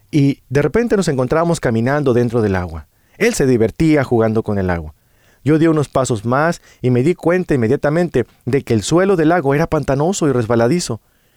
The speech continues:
Yo debí haber reconocido que ese era el momento para poder salir de allí, pero seguí adelante, con el barro hasta mis rodillas y el agua en la cintura.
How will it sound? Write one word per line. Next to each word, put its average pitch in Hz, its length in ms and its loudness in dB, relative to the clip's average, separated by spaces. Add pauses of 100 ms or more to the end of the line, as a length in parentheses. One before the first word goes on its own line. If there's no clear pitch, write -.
(200)
Yo 156 220 2
debí 151 400 0
haber 110 300 0
reconocido 127 640 0 (260)
que 113 340 0
ese 180 480 2
era 139 120 0
el 165 80 0
momento 151 520 0 (300)
para 123 240 0
poder 139 280 2
salir 120 300 2
de 107 80 -2
allí, 92 180 -4
pero 165 220 0
seguí 170 220 0
adelante, 190 600 0 (540)
con 98 180 -6
el 90 100 -6
barro 113 480 -2
hasta 95 200 -6
mis 98 180 -6
rodillas 127 600 -2 (240)
y 101 80 -4
el 95 120 0
agua 113 400 0 (300)
en 101 140 -4
la 95 100 -4
cintura. 90 540 -10